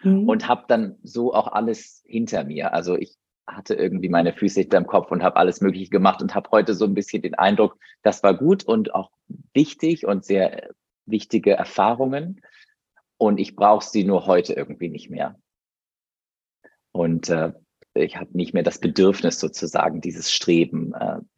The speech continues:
Speaker 2: danach, den, den Körper so verbiegen zu müssen. Und, ähm,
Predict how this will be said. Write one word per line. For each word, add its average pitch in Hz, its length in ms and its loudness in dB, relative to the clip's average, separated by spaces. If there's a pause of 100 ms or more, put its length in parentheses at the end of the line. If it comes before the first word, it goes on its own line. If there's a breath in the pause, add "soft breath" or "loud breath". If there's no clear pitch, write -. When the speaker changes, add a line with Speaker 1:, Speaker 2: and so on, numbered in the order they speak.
Speaker 2:
danach, - 560 0
den, 87 300 -4 (100)
den 82 160 -10
Körper 87 360 -6
so 87 200 -6 (460)
verbiegen 87 560 -2
zu - 180 -6
müssen. 92 560 -2 (720 loud breath)
Und, 85 640 -4
ähm, 90 400 -2